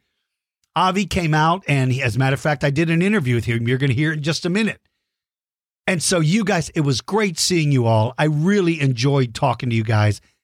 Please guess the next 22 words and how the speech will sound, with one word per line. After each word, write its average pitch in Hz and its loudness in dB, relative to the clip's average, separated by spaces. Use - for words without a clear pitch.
It 185 0
was 120 -2
great 127 0
seeing 113 -4
you. 101 -14
Then, 170 0
<coughs> - -8
excuse 220 -2
me, 156 -2
Emery 269 0
wanted 175 -2
to 143 0
share 247 0
us - -4
the 180 -2
rest 190 -2
of 190 -2
our 147 2
pictures 214 -2
from 123 -6
our 117 -6
trip. 247 -2